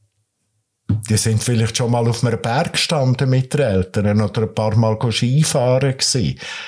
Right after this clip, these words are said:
Aber das kulturelle Umfeld, also, haben die nicht gekannt. Ich habe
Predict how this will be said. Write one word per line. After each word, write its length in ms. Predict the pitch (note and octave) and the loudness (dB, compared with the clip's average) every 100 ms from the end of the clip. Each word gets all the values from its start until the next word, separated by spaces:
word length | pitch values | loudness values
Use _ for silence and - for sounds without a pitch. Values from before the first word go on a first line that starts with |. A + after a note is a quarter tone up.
| - - | -12 -2
Aber 400 | G#2+ G#2 G#2+ F#2 - - - | 0 0 -2 -2 -6 -16 -6
das 180 | A2 A#2 | -2 -2
kulturelle 1000 | - C#3 B2+ B2 G#2+ G#2 C3 B2+ B2+ B2 - - | 0 -2 -2 0 0 2 2 2 0 -2 -8 -4
Umfeld, 880 | C3+ D3+ F3 - A#2 D#2 E2+ F2+ - F2 - | 2 4 4 2 -2 -2 -2 -4 -6 -8 -2
also, 540 | G2+ - A#2 A#2+ F2 | -2 0 0 0 -2
haben 320 | E2+ G#2 F#2+ | -2 -2 -2
die 260 | - G2+ F#2+ - F2+ | 0 2 0 -2 0
nicht 440 | G2 A#2+ C3 - | 2 2 -2 -6
gekannt. 440 | - G#2+ D#2 - | -4 -2 -4 -6
Ich 200 | C2+ C2 | -10 -8
habe 200 | C#2+ C2 | -10 -10